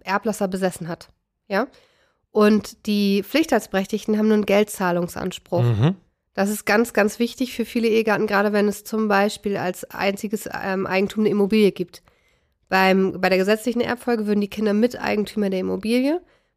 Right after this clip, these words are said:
Speaker 1: Beim Pflichtteilsanspruch haben sie einen Geldzahlungsanspruch auf den Wert.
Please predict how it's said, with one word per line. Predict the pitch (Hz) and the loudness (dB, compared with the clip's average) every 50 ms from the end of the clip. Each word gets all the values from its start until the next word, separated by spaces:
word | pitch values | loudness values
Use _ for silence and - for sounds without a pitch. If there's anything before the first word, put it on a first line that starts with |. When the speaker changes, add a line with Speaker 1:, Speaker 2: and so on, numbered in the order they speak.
| _ | _
Speaker 1:
Beim | - 196 190 | -6 -6 0
Pflichtteilsanspruch | - 233 247 240 - 262 240 - - 226 226 - - 233 208 | 2 2 2 4 2 0 0 2 0 -2 -2 0 -4 -4 -2
haben | 220 220 | 0 0
sie | 208 208 | 0 0
einen | 202 | 0
Geldzahlungsanspruch | 196 190 196 208 208 - - 214 208 214 214 - - 208 - - - 185 | 2 2 2 2 0 0 -2 0 0 0 0 -2 -4 -8 -8 -8 -6 -6
auf | 175 - | -6 -4
den | - 208 196 190 180 | -2 -2 -2 0 0
Wert. | 185 175 165 170 - - | 0 0 0 -2 -6 -14